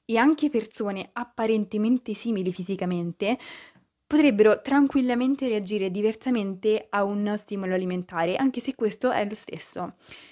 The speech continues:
e aver bisogno di quantità di cibo anche nettamente diverse.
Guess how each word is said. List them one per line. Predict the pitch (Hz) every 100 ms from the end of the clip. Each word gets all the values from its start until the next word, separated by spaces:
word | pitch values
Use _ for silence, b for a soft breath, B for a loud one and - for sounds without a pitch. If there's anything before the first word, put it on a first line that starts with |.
| B _
e | 277
aver | 247 240
bisogno | 226 247 214 208
di | 214 214
quantità | 214 208 226
di | 185 208
cibo | - 190 175 208
anche | - 214 240 302
nettamente | 208 202 208 240 208
diverse. | 170 175 - - 165